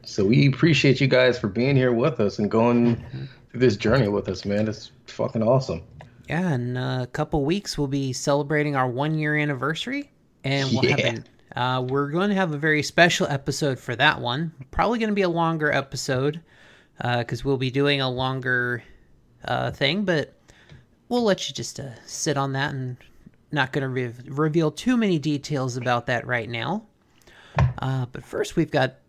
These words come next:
Speaker 2: this episode to get through, man. And, uh, of course, before we get
Speaker 1: <laughs>
Speaker 2: into the episode, uh, gotta do the normal housekeeping, man. Gotta let you know that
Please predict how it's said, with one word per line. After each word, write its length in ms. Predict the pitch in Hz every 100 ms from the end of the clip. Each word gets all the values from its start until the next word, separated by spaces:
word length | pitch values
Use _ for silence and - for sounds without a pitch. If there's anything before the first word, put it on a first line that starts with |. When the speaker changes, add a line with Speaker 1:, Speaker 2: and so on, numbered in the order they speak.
| 143
Speaker 2:
this 240 | 185 202
episode 520 | 151 - 135 139 127
to 120 | -
get 260 | 127 120 120
through, 200 | 131 127
man. 220 | 123 131
And, 140 | 127 123
uh, 40 |
of 160 | 123 -
course, 260 | 180 170
before 360 | - 147 220 214
we 100 | 202
get 160 | 208 175
Speaker 1:
<laughs> 20 |
Speaker 2:
into 160 | 202
the 140 | 175 185
episode, 580 | 220 208 - 202 233 240 _ _ _ - _ _ -
uh, 260 | 131 139 127
gotta 280 | 131 143
do 140 | 147 160
the 100 | 143
normal 320 | 156 175 160
housekeeping, 640 | 135 - - 170 143 143 127
man. 220 | 165 220
Gotta 240 | 143 143
let 240 | 170 175 -
you 60 |
know 140 | 160 202
that 260 | - -